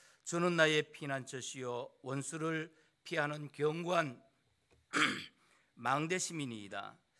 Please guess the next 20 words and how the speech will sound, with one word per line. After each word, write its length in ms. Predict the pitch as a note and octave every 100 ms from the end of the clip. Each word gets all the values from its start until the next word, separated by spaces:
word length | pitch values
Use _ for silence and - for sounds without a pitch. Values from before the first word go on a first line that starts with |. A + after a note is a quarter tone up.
| - - -
내가 320 | C3+ D3+ E3+ D#3+
영원히 640 | D3+ F3+ F#3 E3 B2 - _
주의 280 | - D#3 D3+
장막에 560 | C#3 C3+ C3+ C3 B2+ C3
머물며 680 | A#2+ A2 G#2+ G#2+ G#2 G#2 -
내가 320 | - C3 C3+
주의 300 | C3+ D3 C#3+
날개 580 | C3+ C3 D3 D#3 D#3+ D#3+ -
아래로 580 | D#3+ C3+ B2 C3+ F3 -
피하리이다." 1160 | - D3 D3+ D3+ D3 G2+ F#2+ F#2+ F#2+ F#2 G2+ - _ _ _ -
아멘. 680 | G#2 G2 G#2 A2+ E3 E3+ F#3 -
네. 320 | A2 G#2+ D3 _ - - - - -
오늘 220 | C#3+ D3
말씀은 760 | C#3 C3+ D3 C3 C3 D#3+ E3 D#3+ _
본문에 320 | C3 B2+ C3 B2
기록되어 400 | C#3 B2+ - B2+
있는 260 | A#2+ A#2+
대로 240 | A#2 A#2 A2+
내 280 | B2 D#3+
마음이 560 | F3 D#3 D#3+ F3 B2